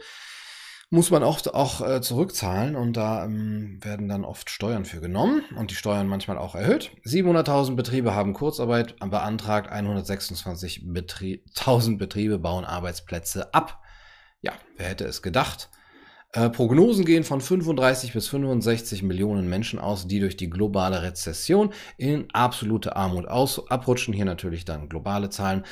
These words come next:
und viele von, vielen von ihnen droht der Hungertod. Kommen wir zum zweiten großen, ähm, zur zweiten, äh, großen Abteilung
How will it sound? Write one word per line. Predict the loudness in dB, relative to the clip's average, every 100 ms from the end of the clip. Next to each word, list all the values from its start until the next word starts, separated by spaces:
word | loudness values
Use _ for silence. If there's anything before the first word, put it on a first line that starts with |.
| -16 -8
und | -6
viele | -2 0 -2
von, | -4 -12
vielen | 0 2 2
von | 0
ihnen | -2 0 0
droht | 0 -2 -4 -8 -20 _
der | 0 4
Hungertod. | 6 8 6 4 -10 -12 -16 -18 _ _ _ _ _ _ _ _ _ -12 -12 -20 -20 -20 -4
Kommen | 4 6 6
wir | 4
zum | 2 2 0
zweiten | 0 0 4 4 2 0 2 4 2 0 -4 -10
großen, | -2 4 4 4 0 0 0 -2 -12 -20 _ -20 -20 -20 -10
ähm, | -6 -4 -4 -6 -8 -10 -12 -16 _ _ _ _ _
zur | -12 -10 -8
zweiten, | -4 -2 -2 -4 -8 -8
äh, | -14 -18 -16
großen | -10 -4 -4 -4
Abteilung | -8 -10 -2 0 2 0